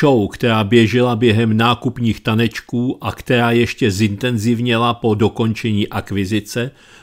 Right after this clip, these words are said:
docela hezky ukazuje, jak nemocný je svět těchto nadnárodních společností. Nejprve si shrneme, co to vlastně Twitter je.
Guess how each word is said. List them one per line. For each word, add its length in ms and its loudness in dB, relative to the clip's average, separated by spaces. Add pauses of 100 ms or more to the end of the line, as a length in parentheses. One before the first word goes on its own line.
(120)
docela 400 4
hezky 320 2
ukazuje, 720 4
jak 240 0
nemocný 720 0
je 100 2
svět 420 -2
těchto 420 -2
nadnárodních 840 -2
společností. 1000 -6 (1200)
Nejprve 480 4
si 200 0
shrneme, 720 0
co 220 0
to 200 0
vlastně 480 -2
Twitter 420 -4
je. 200 -4